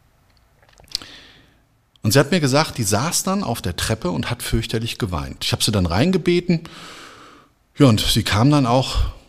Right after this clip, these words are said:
zu mir in die Küche und hat sich da wirklich ausgeweint und ihr Herz ausgeschüttet.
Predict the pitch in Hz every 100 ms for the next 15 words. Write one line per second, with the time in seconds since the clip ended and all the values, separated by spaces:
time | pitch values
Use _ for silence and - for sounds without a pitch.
0 | - - 120 110 98 92 - 165 170 147
1 | - - - - - - - - _ -
2 | 113 - - - - - 90 - 98 -
3 | 80 85 - - _ - 87 - - -
4 | _ - _ _ _ - - 113 - 117
5 | 98 95 98 - 101 117 90 - 113 -
6 | - 82 76 - - - - -